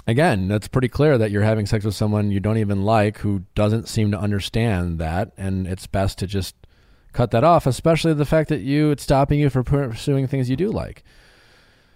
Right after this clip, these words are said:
And the worst case scenario, and it's not even a worst case, that none of these guys are your guy.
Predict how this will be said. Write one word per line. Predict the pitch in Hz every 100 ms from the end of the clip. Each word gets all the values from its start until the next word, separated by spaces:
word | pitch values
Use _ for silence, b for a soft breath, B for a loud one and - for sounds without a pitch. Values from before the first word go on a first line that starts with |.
| b -
And | 113 175 208 170
the |
worst | 151 175
case | - 175 160
scenario, | 147 160 190 131 139
and | 151
it's |
not | 143
even | 151 147
a |
worst | 143 131
case, | - 185 170
that | - 143 - _ _
none | 104 143
of | 180
these | 113
guys | 101 101 95
are |
your | 98 95
guy. | 87 80 101 151 156